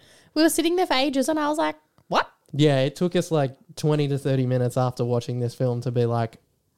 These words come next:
Speaker 2: "What did I just watch?"
Speaker 1: Yeah.
Speaker 2: Well, without further ado,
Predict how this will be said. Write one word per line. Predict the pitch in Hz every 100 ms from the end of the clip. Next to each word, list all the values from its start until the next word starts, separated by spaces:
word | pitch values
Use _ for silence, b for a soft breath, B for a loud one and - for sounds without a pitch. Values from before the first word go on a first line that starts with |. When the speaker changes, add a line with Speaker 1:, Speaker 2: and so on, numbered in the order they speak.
| _
Speaker 2:
"What | 160 135 143
did | 139
I | 127
just | 120 120 -
watch?" | 120 - - - 196
Speaker 1:
Yeah. | 208 185 175 160 - _ -
Speaker 2:
Well, | 143 131 -
without | 131 123 -
further | - 110 107
ado, | 117 135